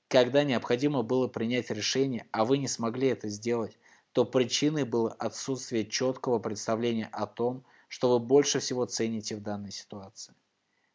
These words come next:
Мы должны помнить, что все принимаемые решения идут от чёткого осознания наших ценностей. Когда вы знаете, что для вас важнее всего, принять решение очень просто. Однако большинство людей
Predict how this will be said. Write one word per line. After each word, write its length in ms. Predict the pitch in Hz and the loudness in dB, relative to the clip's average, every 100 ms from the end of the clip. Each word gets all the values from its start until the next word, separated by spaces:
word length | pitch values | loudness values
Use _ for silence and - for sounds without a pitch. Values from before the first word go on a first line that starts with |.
| _ | _
Мы 160 | 101 110 | -4 2
должны 340 | 117 110 117 | 4 2 -2
помнить, 560 | - 120 127 123 98 - _ _ | -4 2 2 0 -8 -12 _ _
что 240 | - 127 | -2 2
все 340 | 107 - 139 139 | 2 0 2 2
принимаемые 680 | 135 110 107 120 120 110 104 | 2 -2 -2 -2 -2 -2 -2
решения 500 | 104 - 123 127 110 113 | -2 -2 -2 -4 -6 -8
идут 260 | 113 110 113 | -6 -6 -6
от 140 | 104 | -6
чёткого 480 | - 123 123 127 117 | -2 -2 -2 -4 -4
осознания 800 | - 110 - 107 101 107 107 107 | -6 -8 -4 -4 -4 -4 -4 -4
наших 380 | 101 101 - 104 | -6 -8 -10 -12
ценностей. 640 | - 104 98 107 - - _ _ _ _ _ - _ | -12 -12 -12 -20 -20 -20 _ _ _ _ _ -20 _
Когда 320 | - 117 131 160 | 0 4 8 8
вы 100 | 127 | 6
знаете, 460 | 117 151 143 - | 4 4 4 0
что 180 | 104 120 | -2 0
для 160 | 120 127 | 2 4
вас 220 | 117 120 | 2 0
важнее 400 | 113 110 127 117 | -2 0 -2 -2
всего, 500 | - 110 104 123 139 _ _ _ - | -4 -4 -4 -6 -10 _ _ _ -4
принять 340 | 117 127 123 | 0 2 2
решение 580 | 117 107 - 123 127 107 | 2 0 0 -2 -2 -4
очень 380 | 110 104 110 104 | -4 -6 -6 -6
просто. 460 | 113 107 - - - _ _ _ - | -4 -4 -6 -16 -20 _ _ _ -2
Однако 440 | 113 123 127 131 | 0 2 2 2
большинство 640 | 117 113 104 113 - 117 123 | 0 0 0 -6 -6 0 0
людей 400 | 131 113 101 | 0 -6 -10